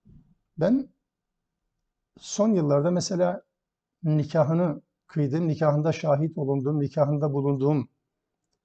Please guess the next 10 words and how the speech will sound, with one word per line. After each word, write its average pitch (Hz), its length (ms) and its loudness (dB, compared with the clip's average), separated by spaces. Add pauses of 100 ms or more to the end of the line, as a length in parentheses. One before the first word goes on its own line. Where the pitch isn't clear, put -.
(520)
e, 113 380 -8
genç 147 280 -4
kızlara, 151 360 -2
genç 156 280 -2
erkeklerimize 143 800 -4
hep 165 220 -2 (1200)
mutlaka 165 800 -4 (100)
birinci 151 320 -2
tavsiyem 143 500 -4
budur. - 420 -16